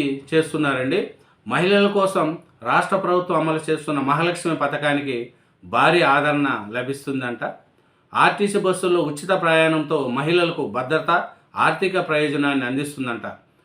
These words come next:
జూలై ఇరవై రెండు మంగళవారం నాటికి రాష్ట్ర వ్యాప్తంగా నూట తొంభై తొమ్మిది పాయింట్ సెవెన్ వన్ కోట్ల జీరో టికెట్లను ఆర్టీసీ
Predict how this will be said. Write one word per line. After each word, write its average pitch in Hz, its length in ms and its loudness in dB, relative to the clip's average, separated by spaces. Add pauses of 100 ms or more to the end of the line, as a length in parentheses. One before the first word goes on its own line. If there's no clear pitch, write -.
(160)
జూలై 170 400 4 (120)
ఇరవై 170 220 4 (120)
రెండు 160 220 2 (560)
మంగళవారం 175 680 6
నాటికి 147 420 4 (500)
రాష్ట్ర 185 440 4
వ్యాప్తంగా 160 640 2 (640)
నూట 202 220 2 (180)
తొంభై 180 280 2 (100)
తొమ్మిది 175 320 2 (140)
పాయింట్ 175 380 4 (160)
సెవెన్ 165 320 0
వన్ 156 160 0 (140)
కోట్ల 202 320 4 (760)
జీరో 202 260 4 (140)
టికెట్లను 170 500 -2 (560)
ఆర్టీసీ 170 420 0